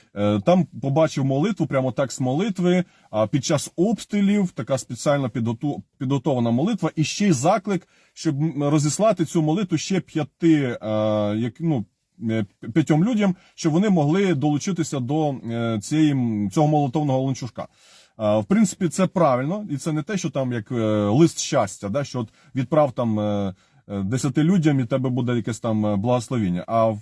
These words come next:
суть в тому, що в геометричній прогресії збільшується дуже велика кількість тих, хто долучається до молитви, якщо кожен з нас, е, п'ять людей ще запросить до спільної молитви.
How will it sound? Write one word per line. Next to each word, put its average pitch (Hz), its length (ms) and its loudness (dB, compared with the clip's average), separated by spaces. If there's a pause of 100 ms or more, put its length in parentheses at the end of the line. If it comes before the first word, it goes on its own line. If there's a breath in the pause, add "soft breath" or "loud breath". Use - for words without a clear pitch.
(140)
суть - 320 -6
в - 40 -20
тому, 196 220 0
що 127 320 -4 (300 soft breath)
в 120 80 -2
геометричній 180 680 2
прогресії 160 800 0
збільшується 139 640 -2
дуже 143 300 -2
велика 147 480 -2
кількість 127 520 -4
тих, 165 140 0
хто - 140 -8
долучається 127 540 -2
до 127 140 0
молитви, 165 360 0
якщо 127 200 -4
кожен 143 320 2
з 113 80 -4
нас, 170 220 0 (400 soft breath)
е, 110 160 0
п'ять 160 360 2
людей 147 280 0
ще 147 220 -4
запросить 139 540 -2
до 127 280 0
спільної 139 380 -2
молитви. 120 360 0